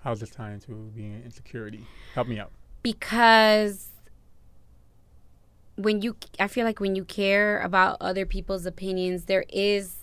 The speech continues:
Speaker 2: something that you feel that, like, that makes you feel like you have to, um,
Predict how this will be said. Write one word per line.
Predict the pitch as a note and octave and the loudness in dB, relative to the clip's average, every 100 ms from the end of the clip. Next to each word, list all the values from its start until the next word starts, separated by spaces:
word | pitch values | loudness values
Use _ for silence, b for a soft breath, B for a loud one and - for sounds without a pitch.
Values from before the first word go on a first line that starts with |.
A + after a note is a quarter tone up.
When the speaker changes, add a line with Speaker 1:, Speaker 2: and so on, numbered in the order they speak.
| - | -16
Speaker 2:
something | - - F#3+ F#3 F#3+ F3+ F3+ F3 | -14 -4 -4 -2 -2 0 0 -2
that | E3+ E3 | -2 -4
you | F3 | -4
feel | D#3+ F#3+ F#3 - | -4 0 0 0
that, | F3+ F3 G3+ | -2 0 2
like, | G#3 - - - | 2 0 -6 -12
that | F#3 G3 | 0 2
makes | G3+ G3+ | 4 2
you | G#3 | 2
feel | G#3+ G3+ | 2 4
like | F3+ | 2
you | F#3+ G3 | -2 -4
have | G3+ F#3+ F#3 | -2 -2 -2
to, | - F#3+ F3+ F3+ F3+ B B B B B - | -6 -2 0 0 -4 B B B B B -2
um, | G3 F#3 F3 | 2 4 2